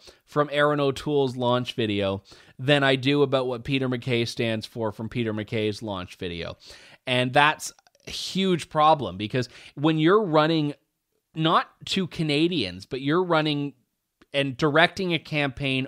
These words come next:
only towards conservative members or potential conservative members, you gotta tell them what kind of conservative you are, and you've gotta tell them what kind of conservative party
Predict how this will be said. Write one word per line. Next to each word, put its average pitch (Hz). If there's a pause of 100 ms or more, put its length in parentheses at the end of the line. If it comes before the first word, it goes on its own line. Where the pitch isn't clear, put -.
(100)
only 165
towards 139
conservative 143
members 131 (320)
or 147
potential 151
conservative 131
members, 165
you 147
gotta 185
tell 185
them 175
what 139
kind 165
of 170
conservative 135
you 147
are, 98 (420)
and 156
you've 165
gotta 165
tell 170
them 147
what 143
kind 143
of 139
conservative 120
party 151